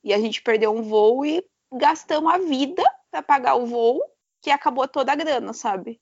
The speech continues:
A gente já não tinha muita grana. Aí eu lembro que a gente acabou com a grana, assim, aca-, do nada a gente tinha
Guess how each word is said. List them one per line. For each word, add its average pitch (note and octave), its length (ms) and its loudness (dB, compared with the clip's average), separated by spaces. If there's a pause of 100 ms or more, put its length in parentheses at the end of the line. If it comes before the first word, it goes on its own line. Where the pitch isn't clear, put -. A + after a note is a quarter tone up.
(100)
A A#3 40 -10
gente A3 120 -8
já A3+ 100 0
não A3+ 100 -4
tinha C4 200 -10
muita C4+ 240 4
grana. B3+ 340 0 (800)
Aí A3+ 200 4
eu A#3 80 4
lembro A#3 260 2
que - 100 -8
a B3 100 2
gente C4+ 300 -2
acabou E4+ 520 0
com G4 120 -10
a F#4 40 -12
grana, A3+ 340 -2
assim, A#3+ 180 -10
aca-, - 260 -10
do G#3 220 -8
nada C#4 340 2
a D#4 60 0
gente D#4 240 -4
tinha C#4+ 440 -4